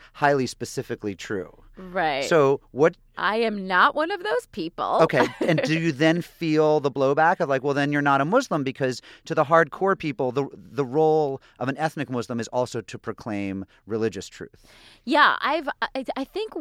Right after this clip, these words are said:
Speaker 2: the weird thing that happened with me is that I grew up around no other Muslims. So there was never, I never had any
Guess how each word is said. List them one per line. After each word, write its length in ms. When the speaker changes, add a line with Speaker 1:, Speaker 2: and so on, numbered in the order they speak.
Speaker 2:
the 80
weird 280
thing 140
that 60
happened 260
with 140
me 180
is 80
that 120
I 100
grew 280
up 220
around 800
no 300
other 320
Muslims. 760
So 480
there 200
was 180
never, 400
I 100
never 280
had 180
any 160